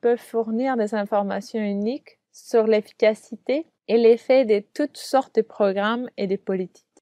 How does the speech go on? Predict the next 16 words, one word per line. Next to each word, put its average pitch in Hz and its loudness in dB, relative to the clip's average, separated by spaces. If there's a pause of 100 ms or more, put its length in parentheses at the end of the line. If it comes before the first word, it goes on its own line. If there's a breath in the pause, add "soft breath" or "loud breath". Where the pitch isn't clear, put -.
(140)
Les 208 4
évaluations 214 6
rigoureuses 208 2
peuvent 202 -6
aider 226 6
à 240 6
formuler 208 2
des 196 0
meilleures 226 0
politiques 202 -4
sociales, 185 -2
à 185 0
élargir 220 0
l'état 202 2
des 202 0
connaissances 208 -8